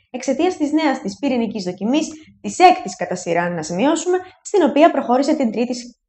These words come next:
Σεπτεμβρίου. Πέραν της επιβολής περιορισμών στις βορειοκορεατικές, ε, εισαγωγές πετρελαίου και αερίου, απαγορεύτηκαν επίσης οι εξαγωγές προϊόντων υφαντουργίας από την Πιονγκιάνγκ.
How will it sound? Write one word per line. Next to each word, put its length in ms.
Σεπτεμβρίου. 600
Πέραν 220
της 140
επιβολής 460
περιορισμών 520
στις 200
βορειοκορεατικές, 920
ε, 180
εισαγωγές 500
πετρελαίου 360
και 140
αερίου, 340
απαγορεύτηκαν 680
επίσης 380
οι 60
εξαγωγές 580
προϊόντων 480
υφαντουργίας 600
από 160
την 120
Πιονγκιάνγκ. 420